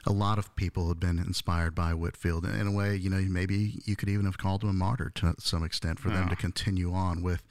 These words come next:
Speaker 1: you know, their activism.
Speaker 2: Yeah. I, to me, I think what you're looking at, you, you guys have a systemic and an institu-, institutionalized problem at your school. And it's really going to be difficult for you to figure out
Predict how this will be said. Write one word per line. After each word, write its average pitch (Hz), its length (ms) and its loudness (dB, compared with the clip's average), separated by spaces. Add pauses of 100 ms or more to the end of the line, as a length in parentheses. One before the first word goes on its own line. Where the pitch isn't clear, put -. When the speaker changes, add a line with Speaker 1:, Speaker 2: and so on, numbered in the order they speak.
(320)
Speaker 1:
you - 80 -2
know, 87 80 2
their 87 140 2
activism. 82 640 0 (380)
Speaker 2:
Yeah. 98 260 -2 (380)
I, 139 140 -2 (600)
to 147 120 2
me, 175 300 4
I 127 120 0
think 147 340 0
what 143 180 -2
you're 143 140 4
looking 139 280 2
at, 120 280 2
you, 143 100 2
you 139 320 0
guys 113 380 2
have 110 180 0
a 107 60 -2
systemic 120 560 -2
and 113 100 0
an 110 220 -2
institu-, 117 400 -2
institutionalized 117 960 0
problem 104 340 -6
at - 120 -16
your - 80 -12
school. - 360 -6 (460)
And 127 180 0
it's 123 200 0
really 151 480 4
going 131 240 4
to 120 60 0
be 120 120 0
difficult 113 440 -4
for - 120 -4
you 123 140 2
to 107 80 -4
figure 117 300 2
out 104 260 2